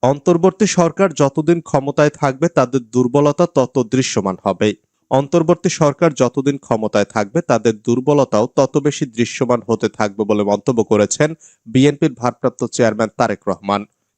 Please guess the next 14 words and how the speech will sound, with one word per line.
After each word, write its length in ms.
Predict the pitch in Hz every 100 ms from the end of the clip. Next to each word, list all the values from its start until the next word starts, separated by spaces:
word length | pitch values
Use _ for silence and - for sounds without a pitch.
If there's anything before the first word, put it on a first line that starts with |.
| -
তিনি 160 | 151
বলেছেন, 460 | 147 151 156 185 175
বিভিন্ন 380 | 139 127 156 156
পরিস্থিতি 520 | 143 139 - 135 135
সামাল 400 | - 131 117 113
দেওয়ার 220 | 113 113
ক্ষেত্রে 360 | - 139 - 160
অন্তর্বর্তী 580 | 123 - 139 135 -
সরকারের 500 | 139 - 113 - 113
দুর্বলতা 640 | 107 101 123 131 135 131 135
যত 300 | 107 110 147
বেশি 300 | 139 131 139
প্রতীয়মান 560 | - 117 120 104 107 101
হবে, 280 | 110 113 165